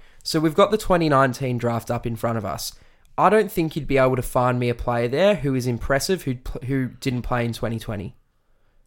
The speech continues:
There's no one there who played twos in twenty twenty that's good now.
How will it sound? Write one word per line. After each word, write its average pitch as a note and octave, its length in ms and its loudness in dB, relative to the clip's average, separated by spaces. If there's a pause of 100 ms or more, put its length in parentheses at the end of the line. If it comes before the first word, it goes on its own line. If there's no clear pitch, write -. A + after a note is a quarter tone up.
(120)
There's D3 120 0
no F#3+ 220 8
one A3 180 6
there C#3+ 440 2
who D3 80 0
played C3 440 0 (160)
twos C#3+ 340 -2
in C3+ 120 -2
twenty C3 260 -2
twenty C3+ 300 -2
that's C#3 180 -6
good A#2 220 -2
now. G2+ 260 -8